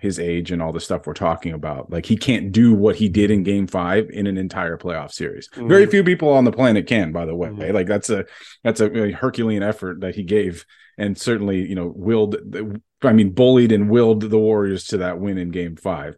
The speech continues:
Speaker 1: Uh, but, you know, my gut says that those three guys will be back. I don't know who the fuck else will be on the team. That's, that's kind of what I feel like is, like, as much as Moody impressed me in, in these playoffs and in this series in particular,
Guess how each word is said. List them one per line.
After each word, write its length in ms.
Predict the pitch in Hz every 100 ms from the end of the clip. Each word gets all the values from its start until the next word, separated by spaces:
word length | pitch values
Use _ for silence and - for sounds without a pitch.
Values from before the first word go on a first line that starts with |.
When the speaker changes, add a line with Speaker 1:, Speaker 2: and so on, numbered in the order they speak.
| _ _ _ _ -
Speaker 1:
Uh, 180 | 95
but, 300 | 92 90 -
you 160 | - 127
know, 100 | 87
my 240 | 92 127
gut 260 | 139 135 -
says 260 | 135 110 92
that 200 | 92 -
those 220 | 120 113
three 200 | 123 113
guys 280 | 104 110 104
will 100 | 95
be 120 | 95
back. 380 | 90 101 - -
I 100 | 107
don't 140 | 131 123
know 140 | 113
who 260 | 107 120 110
the 80 |
fuck 240 | 101 101 95
else 240 | 92 90
will 60 | 87
be 160 | 92
on 140 | 87 80
the 60 |
team. 280 | 76 76 65 _ - - -
That's, 220 | 117 -
that's 280 | 110 117 -
kind 220 | 117 104
of 60 |
what 100 | 92 90
I 120 | 90
feel 240 | - 95
like 260 | 95 98 95
is, 160 | 87
like, 260 | 87 85 85 _ _ -
as 160 | 113 104
much 180 | 123
as 120 | 117 95
Moody 420 | 101 113 113 113
impressed 440 | 104 95 101 -
me 260 | 110 113 101
in, 220 | 101 101
in 200 | - 95
these 180 | 98 98
playoffs 480 | - 101 101 104 -
and 100 | 90
in 80 | 90
this 160 | 92
series 340 | - 95 101 95
in 80 |
particular, 560 | 87 85 95 90 107 -